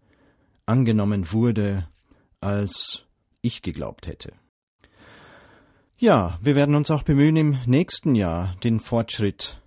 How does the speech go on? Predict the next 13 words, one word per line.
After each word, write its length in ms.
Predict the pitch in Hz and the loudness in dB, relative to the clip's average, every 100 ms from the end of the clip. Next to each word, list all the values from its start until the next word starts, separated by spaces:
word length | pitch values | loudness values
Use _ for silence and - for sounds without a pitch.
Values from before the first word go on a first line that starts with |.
| _ | _
voranzutreiben, 1200 | _ - 107 98 98 - 107 107 98 95 117 160 - _ _ _ | _ 0 2 2 -2 -4 -6 -4 -4 -2 -2 -4 -8 _ _ _
um 160 | - 127 | -4 -2
Ihnen 480 | 123 139 131 117 113 | 0 0 2 0 -2
den 160 | 123 | -2
besten 320 | 113 113 - 113 | -2 -4 -6 -4
Service 460 | - 120 120 95 | -2 -2 -2 -6
bieten 320 | - 78 87 | -10 -10 -10
zu 120 | - - | -12 -10
können. 440 | 95 98 131 143 _ _ _ _ _ _ | -6 -2 -2 -4 _ _ _ _ _ _
Und 180 | 123 | 2
an 80 | 131 | 2
dieser 220 | 123 127 | 0 -2
Stelle 440 | 120 113 117 113 | -4 -2 0 -2